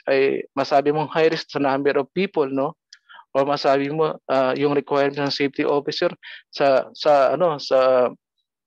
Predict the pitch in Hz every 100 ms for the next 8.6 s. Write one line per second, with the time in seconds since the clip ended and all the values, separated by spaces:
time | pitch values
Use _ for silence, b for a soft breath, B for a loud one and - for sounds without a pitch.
0 | _ _ _ - _ _ - 127 117 131
1 | 143 139 143 139 131 135 139 127 139 147
2 | 175 156 131 127 147 147 160 151 143 143
3 | 147 127 B B B - 151 180 170 170
4 | 165 160 143 143 143 143 131 127 131 -
5 | 131 127 - 190 185 - 170 170 139 143
6 | - 131 131 127 196 165 110 _ B B
7 | B B - 120 151 131 - 156 156 147
8 | 131 151 160 170 156 135